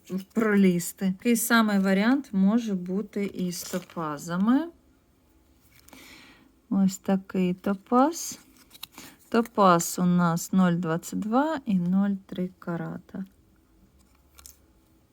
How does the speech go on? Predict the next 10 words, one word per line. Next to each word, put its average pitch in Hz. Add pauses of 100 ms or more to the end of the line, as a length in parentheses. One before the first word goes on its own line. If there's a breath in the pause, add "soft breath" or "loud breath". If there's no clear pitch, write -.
(680)
Тисяча 233
сто 214
п'ятдесят 196
гривень. 175
О, 180 (140)
тут -
у 165
нас 170
який? 254
Вісімнадцятий. 226